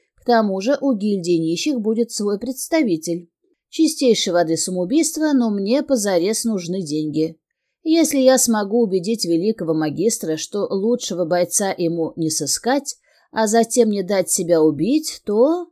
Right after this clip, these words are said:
Мне будет и чем долг отдать, и чем от гильдии нищих откупиться. Ведь на последних соревнованиях в своем мире – я выиграла столько, что хватило оплатить учебу в университете". "Мне не нравится твой вид",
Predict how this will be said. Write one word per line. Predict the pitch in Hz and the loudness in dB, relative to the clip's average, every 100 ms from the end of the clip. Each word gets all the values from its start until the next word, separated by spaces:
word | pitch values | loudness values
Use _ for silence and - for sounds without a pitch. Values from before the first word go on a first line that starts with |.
| _ _ _ _ _ | _ _ _ _ _
Мне | 330 330 311 | 0 2 4
будет | 294 311 339 | 2 2 0
и | 349 | 0
чем | - 285 240 | 0 2 4
долг | 196 190 175 | 2 0 0
отдать, | 254 220 302 311 - | -2 0 0 -2 -4
и | 214 | -6
чем | 196 220 214 - | -4 -2 -2 -2
от | 190 | -4
гильдии | 170 208 208 190 | -2 -4 -2 -2
нищих | 220 302 - 185 - | 0 0 -2 -8 -8
откупиться. | 285 294 - 175 151 156 - 165 165 _ _ _ _ | -6 -6 -6 -4 -4 -4 -4 -6 -8 _ _ _ _
Ведь | - 170 | -6 -4
на | 185 | -4
последних | 170 196 - 196 180 165 | -2 0 0 0 -2 -4
соревнованиях | 185 165 170 165 185 220 160 160 | -4 -2 -2 0 0 0 0 -2
в | - | -4
своем | - 180 165 160 | -2 0 0 0
мире – | 240 277 165 170 _ _ - | 0 0 -2 -4 _ _ 0
я | 254 247 | 4 6
выиграла | 247 240 220 208 190 | 6 6 4 2 0
столько, | - 190 254 285 165 156 | 0 2 2 2 -2 -4
что | - 233 | -4 -4
хватило | 240 226 214 247 233 226 | -2 -2 0 2 2 2
оплатить | 220 214 208 226 | 0 -2 -2 -2
учебу | 220 196 233 226 226 | -4 -2 0 0 0
в | 220 | 0
университете". | 226 233 - 240 302 285 - 147 - _ _ _ 226 | -2 -2 -4 -6 -2 -2 -4 -8 -10 _ _ _ -2
"Мне | 220 220 220 | 0 2 2
не | 233 | 4
нравится | 254 240 202 214 - 240 | 6 6 6 4 0 0
твой | 269 294 | 2 2
вид", | 180 165 165 | 4 4 2